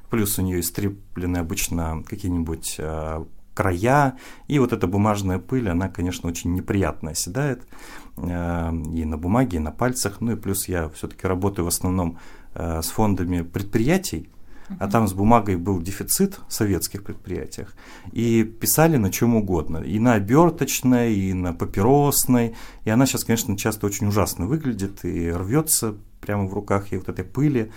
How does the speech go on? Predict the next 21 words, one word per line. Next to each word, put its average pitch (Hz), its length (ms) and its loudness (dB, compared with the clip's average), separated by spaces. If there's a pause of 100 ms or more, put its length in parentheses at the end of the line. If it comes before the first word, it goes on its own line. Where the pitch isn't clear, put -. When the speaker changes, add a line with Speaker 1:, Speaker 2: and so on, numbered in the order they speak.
(380)
Speaker 1:
э, 85 380 -2
конечно, 95 320 -2
достаточно, 85 600 -2 (560)
э, 80 360 -2 (160)
много 95 300 4
бывает, 73 360 -8 (240)
да. 127 200 -8 (420)
Speaker 2:
Интересно, 214 480 -2
то 160 140 -4
есть 160 340 -2
архивная 285 640 0
пыль 240 560 2
преимущественно 180 920 2
это 185 300 0
бумажная 160 800 4
пыль, 208 360 -6 (260)
но 151 160 -2
даже 151 440 2
бумажная 190 720 4
пыль, 277 340 -2 (640)
она 190 720 0